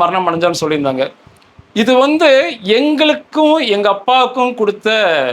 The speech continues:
ஒரு அவ-, கிடைச்ச அவமானம் கிடையாது. இந்த ஒட்டுமொத்த இந்திய மக்களுக்குமே கிடைச்ச அவமானம்னு சொல்லி அந்த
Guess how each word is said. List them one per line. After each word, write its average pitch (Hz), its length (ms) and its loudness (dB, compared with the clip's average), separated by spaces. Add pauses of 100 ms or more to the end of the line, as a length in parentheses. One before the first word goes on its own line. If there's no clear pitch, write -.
(520)
ஒரு 170 120 4 (120)
அவ-, 202 260 2
கிடைச்ச 226 220 -4 (120)
அவமானம் 196 440 0
கிடையாது. 151 380 0 (580)
இந்த 175 120 -2 (160)
ஒட்டுமொத்த 269 680 0 (120)
இந்திய 208 240 -2 (100)
மக்களுக்குமே 214 540 -2
கிடைச்ச 196 260 -4 (140)
அவமானம்னு 185 480 0
சொல்லி 208 260 -2
அந்த 151 160 -4